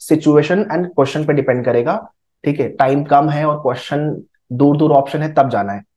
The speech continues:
देखो बारह सौ हो गया, ट्वेल्व हंड्रेड, मैंने ट्वेंटी सेवन को राउंड ऑफ कर दिया ट्वेंटी फ़ाइव परसेंट। ट्वेंटी फ़ाइव परसेंट का फ्रैक्शन value क्या होता है? वन बाई फ़ोर। तो ये कितना आ रहा है?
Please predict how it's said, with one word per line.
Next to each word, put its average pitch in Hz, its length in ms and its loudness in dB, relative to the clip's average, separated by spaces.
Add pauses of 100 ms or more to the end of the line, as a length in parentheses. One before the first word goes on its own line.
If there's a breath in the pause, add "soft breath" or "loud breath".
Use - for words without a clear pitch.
देखो 110 200 -4
बारह 117 260 2
सौ 139 140 0
हो 139 80 2
गया, 143 120 0
ट्वेल्व 127 200 2
हंड्रेड, 139 340 -2 (760)
मैंने 156 160 4
ट्वेंटी 175 280 4
सेवन 180 260 4
को 196 100 0
राउंड 143 440 2
ऑफ - 140 0
कर 156 80 2
दिया 165 140 0
ट्वेंटी 139 240 0
फ़ाइव 156 160 2
परसेंट। 120 260 -10
ट्वेंटी 156 240 0
फ़ाइव 175 180 4
परसेंट 170 220 -4
का 170 60 2
फ्रैक्शन 165 300 -2
value 156 180 0
क्या 156 140 0
होता 151 160 0
है? 165 120 -6 (380)
वन 135 340 2
बाई 147 180 4
फ़ोर। - 1500 -12 (460)
तो 131 60 2
ये 135 80 4
कितना 147 280 -2
आ 135 60 4
रहा 107 100 -4
है? 110 100 -14